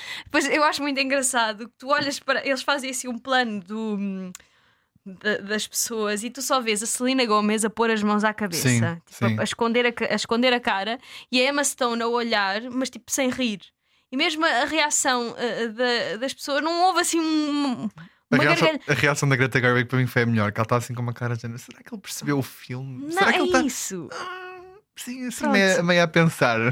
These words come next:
Speaker 1: E ainda fez uma piada sobre a Taylor Swift.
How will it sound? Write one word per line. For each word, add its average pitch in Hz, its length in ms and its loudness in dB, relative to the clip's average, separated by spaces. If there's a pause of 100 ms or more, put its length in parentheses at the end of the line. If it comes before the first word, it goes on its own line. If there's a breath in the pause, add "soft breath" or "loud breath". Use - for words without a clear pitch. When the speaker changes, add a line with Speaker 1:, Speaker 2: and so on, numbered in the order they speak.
(920 loud breath)
Speaker 1:
E 220 340 0
ainda 320 220 2
fez 311 220 0
uma 302 120 2
piada 277 300 2
sobre 254 240 0
a 247 40 2
Taylor 220 300 0
Swift. - 500 -4